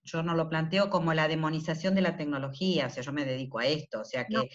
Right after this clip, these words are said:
Speaker 1: evidentemente me parece que hay que plantearlo. Eh, vuelvo con esta idea de un modelo híbrido, un modelo con sentido, o sea, la utilización de herramientas tecnológicas con sentido.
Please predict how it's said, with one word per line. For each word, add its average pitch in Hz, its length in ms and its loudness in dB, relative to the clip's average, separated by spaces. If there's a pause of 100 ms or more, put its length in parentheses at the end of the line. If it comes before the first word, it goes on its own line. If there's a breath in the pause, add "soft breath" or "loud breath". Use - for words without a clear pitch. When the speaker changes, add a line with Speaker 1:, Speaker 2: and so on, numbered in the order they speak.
(320 loud breath)
Speaker 1:
evidentemente 170 800 4
me 175 120 4
parece 165 420 0
que 170 80 -2
hay 160 100 0
que 165 120 0
plantearlo. 175 800 2 (500 loud breath)
Eh, 180 260 4
vuelvo 240 340 8
con 214 140 4
esta 208 200 2
idea 202 380 6
de 190 80 6
un 180 100 2
modelo 180 400 6
híbrido, 233 640 4
un 196 140 4
modelo 202 960 4
con 247 260 2
sentido, 190 920 2
o - 100 -20
sea, 165 180 -4
la 170 100 2
utilización 175 760 0
de 233 80 4
herramientas 196 580 2
tecnológicas 180 800 -2
con 226 260 0
sentido. 175 760 0